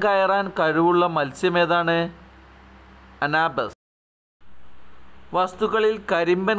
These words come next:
കുത്തുന്ന സൂക്ഷ്മജീവി ഏതാണ്? ഫംഗസ്. ഏറ്റവും ദൈർഘ്യമുള്ള ദേശാടനം നടത്തുന്ന സസ്തനി ഏതാണ്? ഗ്രേ വെയിൽ. വാലിൽ വിഷം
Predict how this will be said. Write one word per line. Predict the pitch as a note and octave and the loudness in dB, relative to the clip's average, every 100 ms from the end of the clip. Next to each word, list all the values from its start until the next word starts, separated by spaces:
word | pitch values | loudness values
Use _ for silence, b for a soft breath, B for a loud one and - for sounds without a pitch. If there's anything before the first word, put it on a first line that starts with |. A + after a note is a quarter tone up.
| F#3+ | -2
കുത്തുന്ന | G3 F#3+ F#3 F#3+ F#3 | -2 0 0 0 0
സൂക്ഷ്മജീവി | D3+ C#3+ E3+ F#3+ E3+ F#3+ F#3 F3+ | -2 -2 -4 -4 -2 0 2 2
ഏതാണ്? | F3 F3 E3+ E3+ E3+ - - | 2 0 0 -2 -4 -12 -6
ഫംഗസ്. | D#3+ D#3+ C#3+ A#2 - - - - C3 | -4 -2 -2 -2 -8 -20 -20 -6 -2
ഏറ്റവും | C#3 - E3+ E3+ D#3 C3 | -2 2 2 2 -2 -4
ദൈർഘ്യമുള്ള | C#3 D3 D3+ F3 E3+ E3 E3+ E3+ - B2+ | 0 0 0 0 0 2 2 0 -2 0
ദേശാടനം | C3+ C#3 E3+ D#3+ E3+ F3 | 0 0 0 0 -2 0
നടത്തുന്ന | E3+ D#3+ D#3+ E3+ E3 | 0 -2 -2 -2 0
സസ്തനി | B2+ - D#3 E3+ E3+ | -4 -2 -4 0 0
ഏതാണ്? | E3 E3 D#3+ E3 E3 - - - A#2 C#3+ | 2 0 0 -4 -8 -18 -20 -20 -6 0
ഗ്രേ | D#3 F3 D#3 | 2 2 2
വെയിൽ. | B2+ F2+ - - - - - - C3+ | 0 -2 -12 -20 -20 -20 -20 -12 -4
വാലിൽ | E3+ F#3 G3 G#3+ D#3+ D3 | 0 2 0 -2 -2 -2
വിഷം | C#3+ G3 | 0 -2